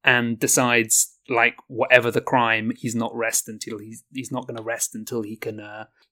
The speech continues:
solve crime. So he's not, he's not, like, some born and bred in Arkham is used to how weird things are there.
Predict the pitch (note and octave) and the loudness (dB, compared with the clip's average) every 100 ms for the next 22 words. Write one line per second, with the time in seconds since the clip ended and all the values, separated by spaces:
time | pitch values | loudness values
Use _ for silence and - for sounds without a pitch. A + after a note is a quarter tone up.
0 | _ - - A#2+ A2+ - A#2+ A2 A2+ - | _ 2 6 8 6 2 0 0 -2 4
1 | C#3 B2 C#3 C3+ - _ _ - C3 C#3 | 6 8 8 8 4 _ _ 0 4 4
2 | C3+ B2+ - - B2+ B2 A#2 A#2 B2+ _ | 4 0 2 4 4 4 0 -4 -6 _
3 | _ C#3+ B2+ B2 A#2 C3 A#2 A2+ A2+ A#2 | _ 4 6 6 6 6 6 4 2 0
4 | - A2+ A2+ G#2+ A2+ A#2+ - - B2 A#2 | 0 0 0 -4 -2 -2 0 -2 -2 -2
5 | A2 B2 A#2+ - A#2+ A2+ A2+ A2+ A2+ A2 | 4 4 4 2 -4 -4 -2 -2 -2 -6
6 | G2+ G#2 | -12 -14